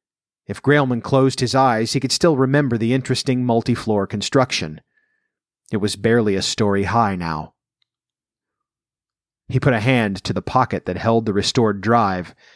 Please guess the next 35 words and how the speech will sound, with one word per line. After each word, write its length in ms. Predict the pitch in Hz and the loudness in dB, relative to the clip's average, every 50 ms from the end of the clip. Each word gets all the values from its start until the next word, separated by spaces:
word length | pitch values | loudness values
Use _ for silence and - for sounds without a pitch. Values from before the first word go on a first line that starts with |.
| _ _ _ | _ _ _
and 140 | - 101 98 | -12 -8 -2
blew 240 | 107 110 120 117 113 | 0 2 4 4 4
out 180 | 110 110 104 | 4 2 2
a 60 | 101 | 0
sigh 320 | 92 - - 120 113 110 104 | -2 0 0 2 2 2 2
of 180 | 98 92 92 | 0 -2 -4
relief, 480 | 95 95 98 110 113 98 87 - - - - _ _ _ _ _ _ _ _ _ _ | -4 -2 0 0 0 0 -2 -4 -8 -12 -18 _ _ _ _ _ _ _ _ _ _
yet 320 | 120 123 120 113 - - _ _ _ _ _ | 0 0 0 0 -2 -6 _ _ _ _ _
knowing 360 | - 139 156 147 139 123 113 107 | 0 2 4 4 4 2 0 0
that 100 | 113 107 | 0 2
he 100 | 135 127 | 2 2
was 160 | 110 107 - | 2 0 -2
far 340 | - - 147 139 123 110 98 | 0 2 2 2 2 0 0
from 220 | - - 95 90 | -2 -6 -8 -2
finished. 480 | - 147 123 101 85 - - - - - _ _ _ _ _ _ _ _ _ _ _ _ _ _ _ _ _ _ _ _ _ _ _ _ | -2 -2 -2 0 -2 -6 -8 -8 -12 -14 _ _ _ _ _ _ _ _ _ _ _ _ _ _ _ _ _ _ _ _ _ _ _ _
He'd 180 | - 127 123 110 | -4 -2 0 2
have 160 | 131 127 110 | 0 0 0
to 100 | - 110 | -2 -4
take 300 | - - 139 127 - - | -2 0 0 0 0 0
this 140 | - 104 - | -2 -2 -2
straight 360 | - - - - 131 123 - - | -2 -2 0 0 0 0 0 -4
to 80 | 117 | -6
the 100 | 95 101 | -6 -4
capital. 580 | - - 131 123 110 - - 82 80 76 - _ _ _ _ _ _ _ _ _ _ _ _ _ - | -4 -4 -4 -4 -4 -4 -6 -8 -8 -8 -12 _ _ _ _ _ _ _ _ _ _ _ _ _ -6
This 160 | 104 101 - | -4 -4 -4
close 320 | - - 143 135 131 127 - | 0 0 2 2 2 0 -2
to 160 | - 110 101 | -2 -2 -2
Ohio, 540 | 92 90 - - 127 123 113 101 90 92 95 | -2 -2 -2 0 0 0 0 0 -2 -4 -4
it 100 | 98 78 | -4 -4
was 160 | 95 - - | -4 -6 -4
too 180 | - - 147 | 0 0 0
much 200 | 127 117 107 - | 2 0 -2 -2
of 80 | 104 82 | -4 -4
a 60 | 90 | -2
risk. 420 | 95 113 127 113 92 - - - | 0 0 2 2 0 -2 -4 -6